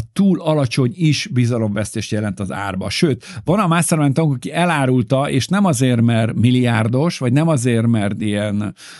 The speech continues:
óriási egójú és fennhordja az orrye-, orrát, hanem megtanulta keserű módon, hogy a legolcsóbb vagy az olcsó az nem szokott jó lenni. És elmondja, ha van három lehetőség, akkor a legdrágábbat szokta választani.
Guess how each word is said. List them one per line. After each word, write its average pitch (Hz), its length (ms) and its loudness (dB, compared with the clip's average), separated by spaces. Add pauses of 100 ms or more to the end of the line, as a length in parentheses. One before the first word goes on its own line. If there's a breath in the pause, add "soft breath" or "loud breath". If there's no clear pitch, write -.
(240 loud breath)
óriási 135 500 2
egójú 120 560 2
és 107 120 -2
fennhordja 113 540 2
az 98 100 -2
orrye-, 104 400 -2
orrát, 123 420 0
hanem 135 200 0
megtanulta 131 960 2 (340 loud breath)
keserű 151 400 2
módon, 139 320 0
hogy 127 100 0
a 113 40 2
legolcsóbb 147 580 0
vagy 139 120 -2
az 104 100 -2
olcsó 135 400 0
az 107 100 0
nem 127 220 2
szokott 120 380 -4
jó 135 160 2
lenni. 98 220 0
És - 120 -6
elmondja, 151 580 -2 (380 loud breath)
ha 131 80 0
van 139 380 2 (140)
három 135 380 2
lehetőség, 139 680 0 (160 loud breath)
akkor 123 240 -6
a 147 40 -4
legdrágábbat 127 580 0
szokta 113 280 -4
választani. 101 580 -4